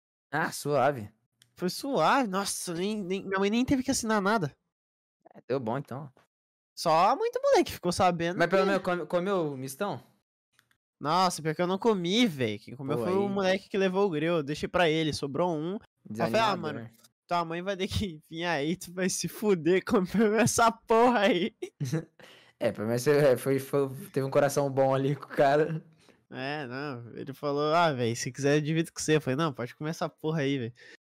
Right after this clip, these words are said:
Speaker 2: E eu fiquei lá, tipo, com o queijo que sobrou, véi.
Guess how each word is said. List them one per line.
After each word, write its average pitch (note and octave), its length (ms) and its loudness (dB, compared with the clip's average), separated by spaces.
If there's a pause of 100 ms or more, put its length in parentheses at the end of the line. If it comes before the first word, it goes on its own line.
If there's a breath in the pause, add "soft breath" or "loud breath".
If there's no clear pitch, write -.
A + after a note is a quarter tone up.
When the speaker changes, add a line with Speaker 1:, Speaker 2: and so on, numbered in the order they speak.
(300)
Speaker 2:
E E3+ 80 4
eu F3 80 6
fiquei G#3 260 2
lá, G#3+ 160 6
tipo, - 300 -8
com G3 160 -2
o G3+ 60 -4
queijo G#3 340 4
que - 80 -8
sobrou, F#3+ 580 4
véi. C3+ 280 -2